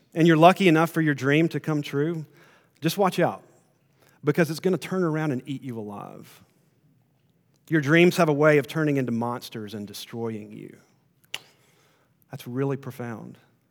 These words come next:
Your dreams have a way of turning into a monster and destroying you. The disciples have no idea, though, that their dream is a monster that would destroy them.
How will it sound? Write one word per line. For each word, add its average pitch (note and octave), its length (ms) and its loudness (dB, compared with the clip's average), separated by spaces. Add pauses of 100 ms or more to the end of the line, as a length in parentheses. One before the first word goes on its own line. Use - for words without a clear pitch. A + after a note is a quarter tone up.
(420)
Your C3+ 140 -4
dreams D3+ 480 2
have C#3+ 160 -4
a - 20 -6
way C#3+ 300 0
of B2+ 100 -4
turning D3+ 320 -4
into C3 200 -2
a A2+ 40 -4
monster A#2+ 560 -8
and G#2 200 -12
destroying A#2 800 -12
you. - 280 -16 (1000)
The B2+ 80 -6
disciples D3 460 -2
have C3+ 140 -2
no C3 240 0
idea, C#3 300 -4
though, A2+ 400 -10 (1080)
that B2 180 -8
their C#3+ 160 -2
dream C#3+ 540 -8 (600)
is C3 140 -6
a D#3+ 40 0
monster D3 440 -4
that A2+ 120 -12
would C3 140 -10
destroy A#2+ 360 -10
them. - 260 -16